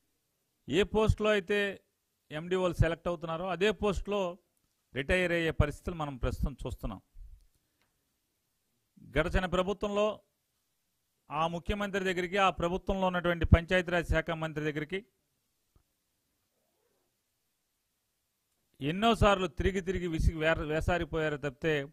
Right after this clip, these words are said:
వారందరితో సన్మానాలు కూడా చేయించు-, చేయించుకున్నారు అప్పటి ముఖ్యమంత్రి ఈ ఎండీఓలందరితో కూడా. కానీ కార్యరూపం దాల్చలేదు. కేవలం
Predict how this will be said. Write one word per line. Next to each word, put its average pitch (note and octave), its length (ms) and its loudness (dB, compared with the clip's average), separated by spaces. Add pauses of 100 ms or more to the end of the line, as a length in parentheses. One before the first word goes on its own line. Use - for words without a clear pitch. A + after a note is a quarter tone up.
(760)
వారందరితో F#3 540 0 (120)
సన్మానాలు A3 520 4
కూడా G3+ 180 0
చేయించు-, F3 300 -2
చేయించుకున్నారు E3+ 540 2
అప్పటి C#3 280 -4
ముఖ్యమంత్రి C#3+ 480 -6 (680)
ఈ C3 140 -4
ఎండీఓలందరితో D#3 800 0
కూడా. A#2+ 140 -4 (1600)
కానీ F#3 300 0 (1040)
కార్యరూపం F3 680 0
దాల్చలేదు. E3+ 460 0 (2750)
కేవలం G#3 360 6